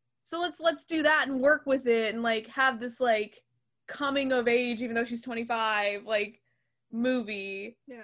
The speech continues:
Speaker 1: But also, like, hint at romance, but not until the very end when everything <laughs> is cleared up and we know it's legal.
Speaker 2: Or
Speaker 1: I
Speaker 2: she
Speaker 1: think it was
Speaker 2: could have
Speaker 1: just, like, a
Speaker 2: just, like,
Speaker 1: terrible
Speaker 2: been
Speaker 1: concept.
Speaker 2: a reporter and, like, actually been a student, you know?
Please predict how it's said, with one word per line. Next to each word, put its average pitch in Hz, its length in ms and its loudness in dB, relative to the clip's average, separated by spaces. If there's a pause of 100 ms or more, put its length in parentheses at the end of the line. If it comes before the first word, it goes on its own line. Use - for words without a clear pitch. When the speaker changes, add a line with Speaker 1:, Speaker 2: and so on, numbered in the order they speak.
(140)
Speaker 1:
But 226 120 2
also, 240 640 4
like, 208 420 -2 (180)
hint 262 440 2
at 220 240 0
romance, 208 520 2
but 202 120 -2
not 202 140 4
until 302 160 0
the 339 60 0
very 370 280 4
end 233 300 6
when 220 500 2 (400)
everything 285 680 2 (180)
<laughs> - 160 -2
is - 380 6
cleared 359 320 0
up 311 300 2 (260)
and 240 160 0
we 226 80 -2
know 208 160 2
it's 190 140 -8
legal. 185 400 -8 (1600)
Speaker 2:
Or 285 140 2
Speaker 1:
I 285 60 12
Speaker 2:
she 285 60 6
Speaker 1:
think 320 160 6
it - 20 6
was 311 120 6
Speaker 2:
could 294 40 0
have 285 60 6
Speaker 1:
just, 277 80 2
like, 269 120 10
a 254 40 8
Speaker 2:
just, 240 80 4
like, - 60 -4
Speaker 1:
terrible 220 280 12
Speaker 2:
been - 60 -10
Speaker 1:
concept. 196 320 -4
Speaker 2:
a 220 40 -4
reporter 220 520 -6
and, 220 160 -8
like, 214 240 -8
actually 220 380 -10
been 208 220 -6
a 196 80 -10
student, 190 420 -16 (600)
you 247 140 -4
know? 202 200 -10